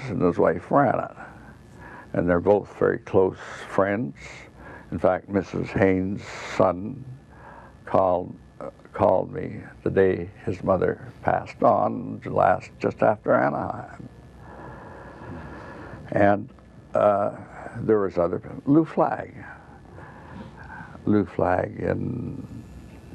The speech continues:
nineteen fifty-seven was our guest at Murray Bay at the children's table. My wife and I were entertaining our, our children and the other ch-, children at Murray Bay, and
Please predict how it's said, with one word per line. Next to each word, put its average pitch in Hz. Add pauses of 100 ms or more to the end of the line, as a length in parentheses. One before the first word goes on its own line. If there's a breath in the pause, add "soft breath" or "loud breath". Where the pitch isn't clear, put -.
(160)
nineteen 92
fifty-seven -
was - (480)
our 87
guest 98
at -
Murray 95
Bay 95
at 110
the 113
children's -
table. 87 (1400 loud breath)
My 87
wife 87
and 95
I 98
were 92
entertaining 104
our, 101
our 104
children 104
and 98
the 95
other 101
ch-, -
children 110
at 92
Murray 104
Bay, 127 (640 loud breath)
and 95